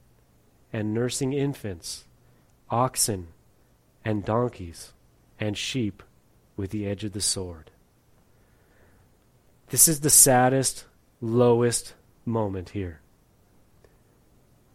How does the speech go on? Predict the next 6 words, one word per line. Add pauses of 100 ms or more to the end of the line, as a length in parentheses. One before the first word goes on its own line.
(320)
You
can't
help (580)
but
ask
yourself,